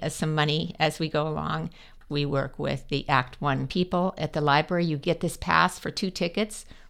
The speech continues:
free tickets to any of the plays. And we give away at least twenty-five of those, so that would be fifty tickets for each one of our plays. And we are losing money on that.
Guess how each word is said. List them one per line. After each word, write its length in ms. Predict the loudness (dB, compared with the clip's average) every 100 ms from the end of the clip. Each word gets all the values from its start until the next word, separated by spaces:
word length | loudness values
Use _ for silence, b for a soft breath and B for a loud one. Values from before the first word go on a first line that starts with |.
| 0
free 160 | 0
tickets 520 | 2 0 0 -2 -4
to 180 | -4 -2
any 200 | 0 0
of 80 | -2
the 60 | -2
plays. 540 | 0 0 0 -4 -10 -18 b b b b
And 320 | 6 6 6 4
we 200 | 2 4
give 180 | 2
away 220 | 4 4 4
at 100 | 4
least 420 | 2 0 -4 -12 -8
twenty-five 440 | -2 0 4 4
of 120 | 4 4
those, 260 | 4 4
so 100 | 0
that 100 | -2
would 100 | -2
be 80 | -4
fifty 280 | -6 -6 -4
tickets 600 | -2 -2 -2 -6 -8 -16 B B B
for 100 | 0
each 160 | 0 2
one 140 | 2
of 80 | 2
our 100 | 0
plays. 400 | 0 2 4 4
And 80 | 6
we 120 | 8
are 60 | 8
losing 360 | 8 6 6
money 260 | 6 4 2
on 140 | 2
that. 300 | 4 2 0